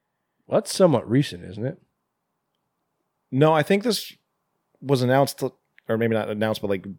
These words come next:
Speaker 2: rumored when they first announced it.
Speaker 1: Oh.
Speaker 2: But then, uh,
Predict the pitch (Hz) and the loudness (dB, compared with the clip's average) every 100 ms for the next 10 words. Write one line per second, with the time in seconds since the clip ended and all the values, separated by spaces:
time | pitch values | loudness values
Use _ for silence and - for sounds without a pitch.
0 | _ _ _ - 110 143 139 107 92 85 | _ _ _ -12 2 4 4 0 -2 -6
1 | - _ _ _ 95 107 101 92 - 123 | -16 _ _ _ -8 -4 -4 -6 0 2
2 | 104 - - - _ _ _ - 104 104 | 2 -2 -8 -18 _ _ _ -4 0 0
3 | 101 - 85 - _ _ _ 101 98 87 | 0 -4 -6 -8 _ _ _ -4 -4 -4
4 | - _ _ 117 95 107 98 98 - _ | -12 _ _ -2 2 2 2 -2 -8 _
5 | _ _ _ _ 120 98 92 57 | _ _ _ _ -6 -4 -4 -10